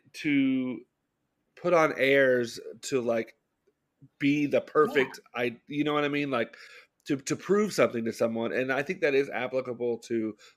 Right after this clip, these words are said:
Speaker 1: both what you were saying and I think this religious ex-, this religious extremism, like, the need,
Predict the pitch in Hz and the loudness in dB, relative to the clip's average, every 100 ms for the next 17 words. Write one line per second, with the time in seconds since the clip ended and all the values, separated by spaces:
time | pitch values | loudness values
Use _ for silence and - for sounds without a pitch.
0 | - 143 135 90 135 139 135 131 123 117 | 2 2 2 0 4 4 4 4 4 2
1 | 110 - _ _ _ _ _ _ _ _ | -2 -10 _ _ _ _ _ _ _ _
2 | 139 147 143 147 117 123 127 127 127 127 | 0 2 4 2 0 -2 -2 0 0 2
3 | 123 117 - - 120 127 - - 123 - | 0 -2 -12 -10 -10 -10 -16 -6 -6 -6
4 | - - 82 _ _ 127 120 120 113 117 | -20 -20 -20 _ _ -6 -2 -2 -6 -10
5 | - 139 180 123 110 104 - - - - | -2 0 2 -2 -4 -8 -14 -18 -4 4
6 | 139 - - _ - 135 147 160 180 208 | 4 2 -12 _ -8 -6 -4 0 0 2
7 | 233 254 | 0 -2